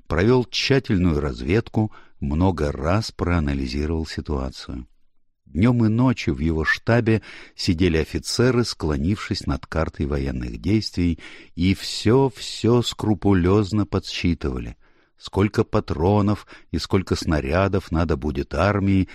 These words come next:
для успешного наступления, сколько вёрст предстоит пройти и хватит ли для солдат каши и тушёнки,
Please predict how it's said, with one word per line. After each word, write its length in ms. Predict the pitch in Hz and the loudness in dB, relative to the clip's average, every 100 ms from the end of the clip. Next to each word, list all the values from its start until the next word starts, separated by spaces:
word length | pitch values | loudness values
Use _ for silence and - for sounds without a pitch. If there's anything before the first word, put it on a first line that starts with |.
| - | -10
для 160 | - 76 | -4 -2
успешного 580 | 69 - 85 - - 69 | -2 -2 -2 -2 -4 -6
наступления, 960 | 60 - - - 73 87 82 78 76 - - - - | -6 -10 -12 -6 0 2 2 0 -2 -8 -20 -20 -18
сколько 400 | - - 123 104 | -6 2 2 4
вёрст 600 | 110 85 113 127 113 - - | 2 4 4 4 0 -6 0
предстоит 580 | 104 - - 101 110 | 0 0 0 2 2
пройти 720 | - 98 104 80 - 101 107 - - - - | 2 2 2 0 0 4 2 0 -12 -12 -6
и 80 | |
хватит 680 | 78 - - 87 113 113 101 | -6 -6 -2 2 2 0 -2
ли 140 | 101 | -2
для 180 | 92 87 | 0 0
солдат 480 | - 71 71 78 - | 0 -4 -2 -2 -2
каши 460 | - 78 98 - 69 | -2 0 0 -2 -4
и 60 | |
тушёнки, 760 | - 58 - 76 92 90 - | -8 -10 -6 -2 0 -2 -6